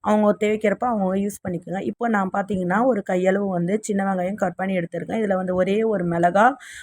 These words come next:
அது வந்து விதை வந்து உள்ளார விதை வந்து எடுத்துட்டு அதுக்கப்புறம் இதுல வந்து ஆட் பண்ணியிருக்காங்க. So இது கொஞ்சம் வந்து வதங்கி வரட்டும். So அதுக்கப்புறம் நம்ம வந்து கட் பண்ணி வச்ச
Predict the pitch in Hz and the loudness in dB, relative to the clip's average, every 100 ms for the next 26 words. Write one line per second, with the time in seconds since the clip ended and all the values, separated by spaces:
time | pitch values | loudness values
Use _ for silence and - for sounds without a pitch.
0 | - 208 214 226 208 202 190 208 220 196 | -4 2 4 4 4 2 4 6 4 4
1 | 220 220 196 202 196 175 170 202 180 185 | 4 4 6 6 6 4 2 2 2 0
2 | 247 185 180 208 214 180 175 175 185 185 | 0 0 0 0 0 0 -6 -8 -8 -4
3 | 175 175 190 175 170 190 180 170 165 165 | -2 0 2 2 0 -4 -6 -6 -6 -2
4 | 180 262 247 208 196 - 190 190 190 170 | -2 -2 -6 -10 -10 -8 -6 -4 -2 -2
5 | 180 277 - - - _ - 190 208 220 | -2 -4 -4 -20 -20 _ -2 2 2 2
6 | 185 165 165 220 285 220 185 185 202 208 | 2 0 -2 -6 2 2 2 -2 -2 -2
7 | 185 175 165 170 240 202 180 - 202 175 | -2 -2 -2 -2 -2 -2 -2 -4 -6 -4
8 | 165 - | -4 -4